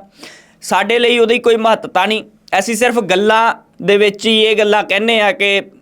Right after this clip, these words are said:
ਅ, ਮੀਰੀ ਪੀਰੀ ਦਾ ਸਿਧਾਂਤ, ਅਸੀਂ ਅਕਾਲ ਤਖਤ ਸਾਹਿਬ ਨੂੰ ਸਮਰਪਿਤ, ਅ, ਅਕਾਲ ਤਖਤ ਸਾਹਿਬ ਨੂੰ ਸਮਰਪਿਤ ਹੀ ਨਹੀਂ, ਇੱਥੇ ਆਪਣੇ ਕੀਤੇ ਗੁਨਾਹ ਵੀ ਤੁਸੀਂ ਕਬੂਲ ਕਰ ਚੁੱਕੇ ਹੋ। ਪਰ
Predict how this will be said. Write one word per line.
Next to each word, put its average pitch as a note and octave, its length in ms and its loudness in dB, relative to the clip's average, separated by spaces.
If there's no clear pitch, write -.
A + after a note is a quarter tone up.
ਅ, - 20 0
ਮੀਰੀ F3+ 340 0
ਪੀਰੀ F#3 260 -2
ਦਾ F#3 160 2
ਸਿਧਾਂਤ, F3+ 640 0
ਅਸੀਂ F#3 200 0
ਅਕਾਲ F3+ 300 0
ਤਖਤ F3+ 160 -2
ਸਾਹਿਬ F#3 240 0
ਨੂੰ F#3+ 100 -6
ਸਮਰਪਿਤ, E3+ 520 -4
ਅ, - 760 -4
ਅਕਾਲ A#3+ 260 0
ਤਖਤ B3+ 160 -2
ਸਾਹਿਬ C4 200 0
ਨੂੰ D#4 80 -4
ਸਮਰਪਿਤ A#3 480 -2
ਹੀ B3 80 0
ਨਹੀਂ, A3+ 180 2
ਇੱਥੇ B3 180 -2
ਆਪਣੇ G3 380 -2
ਕੀਤੇ A3 380 -2
ਗੁਨਾਹ A3 280 0
ਵੀ B3 100 0
ਤੁਸੀਂ G3+ 260 -2
ਕਬੂਲ D#3+ 320 0
ਕਰ B2+ 180 0
ਚੁੱਕੇ - 340 -14
ਹੋ। - 40 -20
ਪਰ G#3+ 260 2